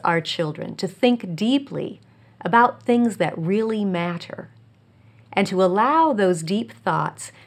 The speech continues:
to shape who they are becoming. And that is true education. Education that goes much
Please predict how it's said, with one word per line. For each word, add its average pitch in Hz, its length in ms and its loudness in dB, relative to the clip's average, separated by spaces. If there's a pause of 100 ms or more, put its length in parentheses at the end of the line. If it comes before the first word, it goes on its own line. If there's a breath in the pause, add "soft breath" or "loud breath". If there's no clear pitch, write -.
(120 soft breath)
to 180 100 -4
shape 254 580 -2 (180)
who 226 280 -2
they 247 180 2
are 220 140 2
becoming. 165 600 -10 (680 soft breath)
And 180 200 -2
that 262 420 6 (240)
is 170 180 -6
true 220 280 -4
education. 156 800 -6 (600 loud breath)
Education 233 800 2 (200 loud breath)
that 180 160 2
goes 196 260 4
much 240 420 2